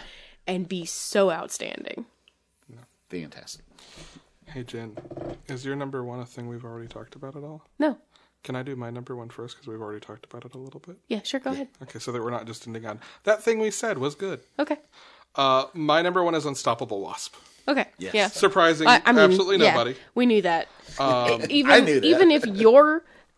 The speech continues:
Speaker 1: ten list was arbitrary, your number one would still be, uh,
Speaker 3: Yeah.
Speaker 1: prominent because it had to be the best one, period, the end and done for
Speaker 3: Yeah.
Speaker 1: you.
Speaker 3: Well, and again, like, I,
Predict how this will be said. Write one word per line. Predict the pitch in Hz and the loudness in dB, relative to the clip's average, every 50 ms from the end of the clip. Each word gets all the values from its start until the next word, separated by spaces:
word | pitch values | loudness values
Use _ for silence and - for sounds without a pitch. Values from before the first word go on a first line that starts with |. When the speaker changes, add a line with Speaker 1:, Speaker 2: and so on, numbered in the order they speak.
| _ - | _ -8
Speaker 1:
ten | - - 254 254 269 269 | -2 2 2 4 4 4
list | 269 262 269 269 - - | 4 4 4 4 2 -2
was | 240 233 | 0 4
arbitrary, | 220 220 233 240 226 254 254 - 294 262 277 285 285 285 302 294 - - - | 6 6 6 4 2 -2 -2 -2 -2 -2 -2 -2 -2 -4 -6 -8 -10 -6 2
your | - 214 220 | 4 6 6
number | 226 214 208 208 214 | 6 4 4 4 4
one | 214 214 202 202 202 | 4 4 2 2 2
would | 190 190 185 185 | 0 0 0 -2
still | - - - 208 196 190 180 | -4 -2 0 2 2 2 0
be, | 170 190 190 180 175 170 175 - - - - _ _ _ _ _ _ _ - | 0 -4 -4 -4 -4 -6 -8 -10 -14 -20 -20 _ _ _ _ _ _ _ -4
uh, | 175 180 175 165 160 156 147 - - | -2 -2 0 0 0 -2 -2 -4 -4
Speaker 3:
Yeah. | 147 127 110 78 - _ _ _ - | -4 -6 -6 -6 -8 _ _ _ -6
Speaker 1:
prominent | - - 233 214 208 202 196 - 202 | 2 4 6 6 8 6 4 4 2
because | 208 190 - 202 180 | -4 -2 -2 -2 0
it | 180 190 | 0 0
had | 185 196 185 175 | 0 0 -2 -2
to | 190 | -2
be | 180 185 185 | -4 -2 -2
the | 165 175 | -2 0
best | 165 190 165 175 - - | 0 0 0 0 -2 -2
one, | 185 180 156 156 165 175 | -2 -2 -2 -2 -4 -2
period, | 190 175 160 156 156 160 | -2 -4 -4 -4 -6 -6
the | 170 160 | -4 -4
end | 156 156 165 | -4 -4 -4
and | 170 170 170 | -4 -4 -4
done | 175 160 139 151 151 143 | -4 -4 -2 -4 -4 -4
for | - | -4
Speaker 3:
Yeah. | 165 151 101 104 | -4 -4 -4 -4
Speaker 1:
you. | 220 240 - _ _ - | -6 -6 -8 _ _ -2
Speaker 3:
Well, | 196 196 208 226 - - | 2 4 4 2 2 -2
and | 226 254 269 | -6 -4 -4
again, | 277 254 - 302 311 262 | -6 -6 -6 -6 -4 0
like, | 214 208 202 - | -2 -2 -2 -2
I, | - 202 240 269 | -8 -8 -8 -8